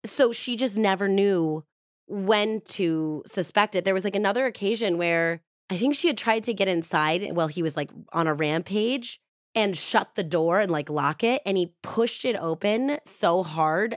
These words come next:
that it hit her in the face and, like, her nose basically exploded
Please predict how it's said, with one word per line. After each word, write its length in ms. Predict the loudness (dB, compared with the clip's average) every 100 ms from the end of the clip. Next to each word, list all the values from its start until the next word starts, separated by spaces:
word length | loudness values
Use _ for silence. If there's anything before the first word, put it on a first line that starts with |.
| -6
that 200 | -2 -2
it 100 | -2
hit 200 | -4 -2
her 100 | -2
in 100 | -4
the 100 | -8
face 760 | -4 0 2 2 -2 -8 -16 _
and, 480 | 2 4 4 2 0 -6 _ _ -8
like, 300 | 0 0 0 -6 -8
her 180 | -4
nose 440 | -2 0 0 2 2
basically 440 | 0 -2 -4 -4
exploded 680 | -4 -4 0 2 2 2 0